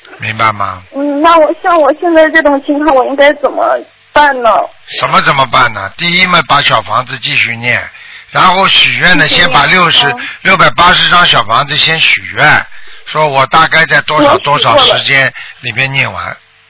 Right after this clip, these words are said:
Speaker 1: 你没念许这个愿呀，
Speaker 2: 嗯。
Speaker 1: 对不对啊？
Speaker 2: 我，我许了，我许了是到一三年一月份念完的。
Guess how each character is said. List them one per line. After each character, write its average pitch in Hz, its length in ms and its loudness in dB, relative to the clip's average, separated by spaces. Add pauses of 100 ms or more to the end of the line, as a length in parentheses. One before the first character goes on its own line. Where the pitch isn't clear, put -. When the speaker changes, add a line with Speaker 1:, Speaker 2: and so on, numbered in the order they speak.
Speaker 1:
你 160 180 -8
没 143 220 -2
念 165 180 -2
许 - 200 0
这 143 140 -6
个 135 80 -4
愿 113 120 -8
呀， - 240 -12
Speaker 2:
嗯。 277 380 -4 (180)
Speaker 1:
对 139 120 -12
不 135 80 -10
对 135 120 0
啊？ 120 300 2 (140)
Speaker 2:
我， 285 160 6
我 302 180 6
许 - 220 -2
了， 254 160 6
我 311 120 4 (120)
许 277 80 0
了 254 200 6
是 311 120 -6
到 302 200 4
一 277 220 -2
三 285 160 2
年 247 180 -4
一 254 40 -8
月 285 220 2
份 254 220 -6
念 254 200 2
完 196 240 0
的。 196 260 2